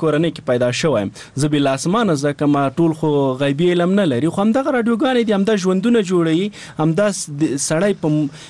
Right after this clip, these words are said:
په ښه لار باندې ډایرکټ کوي، یعنې تا ته مسیر ښیي. نو په هغې کې د ټولو مسؤلیت دی، ستا د مدیر مسؤلیت دی او د نورو رسنیو د مدیرانو مسؤلیت دی چې هغه د ځوانانو په جوړښت او د هغو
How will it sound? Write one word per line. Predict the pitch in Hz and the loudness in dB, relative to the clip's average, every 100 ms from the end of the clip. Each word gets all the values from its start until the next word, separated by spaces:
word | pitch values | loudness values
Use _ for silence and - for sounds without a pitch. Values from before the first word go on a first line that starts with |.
| - | -6
په | 156 - | -4 -2
ښه | 240 | 0
لار | 220 240 220 | 0 0 0
باندې | 165 147 139 135 120 120 | -2 -2 0 0 0 0
ډایرکټ | 131 127 131 - | 0 0 -2 -2
کوي، | 165 170 | 0 2
یعنې | 139 143 | 2 0
تا | 202 | 0
ته | 196 151 | -2 0
مسیر | 135 120 240 185 - | 0 0 0 0 0
ښیي. | 120 95 - - - | -2 -2 -8 -20 -6
نو | 143 | -4
په | 131 | 0
هغې | 135 190 | -2 -2
کې | 139 | -2
د | 123 123 | -2 0
ټولو | 220 190 | 0 2
مسؤلیت | 151 - 147 127 127 | 0 -2 -2 -2 -2
دی، | |
ستا | 120 165 | -2 -2
د | 143 127 | 0 0
مدیر | 120 143 185 | 0 0 0
مسؤلیت | 160 156 147 135 131 | -2 -2 -2 -4 -2
دی | |
او | 123 | -2
د | 117 | 0
نورو | 127 170 156 135 - - - 139 127 | 2 2 0 -2 -8 -20 -8 -2 0
رسنیو | 127 135 147 143 | 0 0 0 0
د | 127 | 0
مدیرانو | 120 120 160 175 | 0 0 0 2
مسؤلیت | 147 131 143 143 135 | 0 0 -2 -2 -2
دی | 127 123 | -4 -2
چې | 127 | -2
هغه | 120 | -2
د | 127 110 | -2 -2
ځوانانو | 117 123 165 147 | 0 0 0 -2
په | 123 | -4
جوړښت | 123 127 131 127 | -2 0 -2 -4
او | |
د | 120 | -2
هغو | 127 | -2